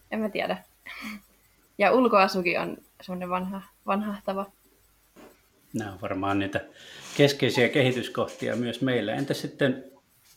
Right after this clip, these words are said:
Speaker 2: siellä, siellä keikka-, keikkapaikoilla, onko kaikki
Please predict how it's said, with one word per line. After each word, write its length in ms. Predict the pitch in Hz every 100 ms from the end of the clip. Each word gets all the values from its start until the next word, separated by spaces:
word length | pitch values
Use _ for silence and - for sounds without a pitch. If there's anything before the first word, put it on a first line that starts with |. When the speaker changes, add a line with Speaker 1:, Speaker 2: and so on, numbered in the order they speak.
| _ - -
Speaker 2:
siellä, 240 | - 127 131
siellä 240 | - 135 123
keikka-, 580 | 143 131 127 - - -
keikkapaikoilla, 800 | 151 147 123 123 117 107 104
onko 160 | 101 101
kaikki 420 | - 120 - 113